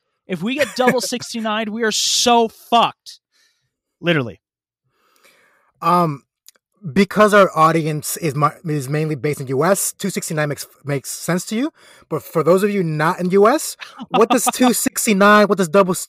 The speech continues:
Speaker 2: two sixty-nine, whatever the fuck, what does that mean? We elect our presidents based on the Electoral College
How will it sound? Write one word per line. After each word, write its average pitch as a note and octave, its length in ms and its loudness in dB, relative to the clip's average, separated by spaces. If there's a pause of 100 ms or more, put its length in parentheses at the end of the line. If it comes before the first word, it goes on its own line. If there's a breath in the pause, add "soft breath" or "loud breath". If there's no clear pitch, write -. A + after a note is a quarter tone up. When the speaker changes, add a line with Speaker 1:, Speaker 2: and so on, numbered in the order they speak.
(120)
Speaker 2:
two G3 140 0
sixty-nine, F3 580 0
whatever E3+ 200 2
the E3 80 0
fuck, E3+ 280 2
what F3+ 80 0
does E3 120 0
that F3 140 2
mean? G#3 220 0 (520 soft breath)
We A3 220 0
elect A3+ 340 0
our F#3+ 140 0
presidents F#3 560 2
based E3+ 300 0
on E3 140 -6
the E3 60 -2
Electoral F3 480 2
College F3 460 0